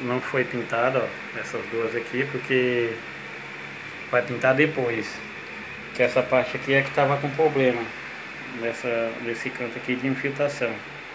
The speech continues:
Mas foi resolvido, rejuntei o banheiro lá do outro lado, tá? Agora não tá mais passando água. Então essa marca d'água aqui é da, do gesso que não secou,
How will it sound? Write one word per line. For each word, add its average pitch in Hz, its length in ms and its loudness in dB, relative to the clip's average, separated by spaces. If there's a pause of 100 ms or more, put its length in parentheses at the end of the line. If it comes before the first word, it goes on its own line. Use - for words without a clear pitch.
(480)
Mas 120 220 4
foi 131 200 6
resolvido, 127 540 4
rejuntei 127 500 2
o 123 40 2
banheiro 123 360 2
lá 131 120 6
do 139 100 4
outro 135 240 2
lado, 135 340 4
tá? 147 240 6 (840)
Agora 120 200 2
não 127 80 0
tá 135 140 4
mais 127 180 2
passando 120 420 0
água. 143 440 4 (1120)
Então 131 220 2
essa 139 300 6
marca 135 360 4
d'água 127 300 4
aqui 139 240 4
é 147 160 8
da, 147 300 8
do 139 260 -2
gesso 139 520 4
que - 120 -6
não 147 160 -2
secou, 160 560 2